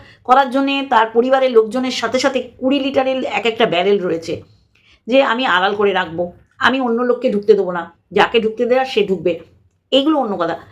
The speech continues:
এখন ওই যে, ওই যে বলছে টিকটিকি, তেলাপোকা মানে আরশোলা, আবার মশা, এটা বাদ দিয়ে চলে গেছি না?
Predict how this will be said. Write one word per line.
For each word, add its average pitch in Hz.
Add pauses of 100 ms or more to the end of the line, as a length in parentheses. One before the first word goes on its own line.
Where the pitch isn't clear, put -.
এখন 339
ওই 320
যে, 330 (840)
ওই 226
যে 214
বলছে 214 (480)
টিকটিকি, 214
তেলাপোকা 208
মানে 202
আরশোলা, 202 (260)
আবার 220
মশা, 214
এটা 185
বাদ 226
দিয়ে 233
চলে 220
গেছি 190
না? 254